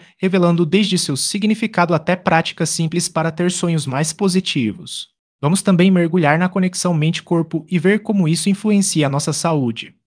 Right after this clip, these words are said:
Prepare-se para descobrir o impacto que os seus sonhos podem ter na sua jornada de recuperação. Principais conclusões são:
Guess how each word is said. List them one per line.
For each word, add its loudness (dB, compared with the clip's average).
Prepare-se 0
para 0
descobrir 0
o 2
impacto 0
que -2
os 0
seus 0
sonhos 0
podem 2
ter 0
na 2
sua 0
jornada 2
de 2
recuperação. -2
Principais 2
conclusões 2
são: 0